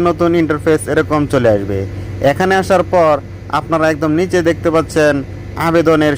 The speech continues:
সর্বশেষ অবস্থা, এখানে আপনাদেরকে ক্লিক করতে হবে। আমি এখানে ক্লিক করলাম। তারপর ভিউয়ার্স, এখানে দেখেন আবেদনের সঠিক তথ্য দিন। এখানে আপনাদেরকে বিভাগ সিলেক্ট করতে হবে এবং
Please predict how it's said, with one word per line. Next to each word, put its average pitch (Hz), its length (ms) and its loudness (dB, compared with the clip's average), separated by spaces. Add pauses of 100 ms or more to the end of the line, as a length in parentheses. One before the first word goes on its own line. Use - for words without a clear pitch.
সর্বশেষ 147 540 0 (180)
অবস্থা, 131 480 0 (580)
এখানে 190 220 2 (100)
আপনাদেরকে 170 500 -2
ক্লিক 160 260 -2
করতে 110 260 -4
হবে। 107 180 -2 (120)
আমি 151 200 2
এখানে 180 280 0
ক্লিক 147 260 -2
করলাম। 98 260 0 (1500)
তারপর 165 360 2
ভিউয়ার্স, 175 380 4 (140)
এখানে 196 200 -2 (100)
দেখেন 160 300 2 (500)
আবেদনের 180 500 4
সঠিক 170 260 2 (140)
তথ্য 160 180 0 (160)
দিন। 110 140 -2 (760)
এখানে 202 280 2 (260)
আপনাদেরকে 170 520 2 (460)
বিভাগ 165 340 4
সিলেক্ট 175 320 0
করতে 156 260 -2
হবে 147 220 2 (460)
এবং 170 180 4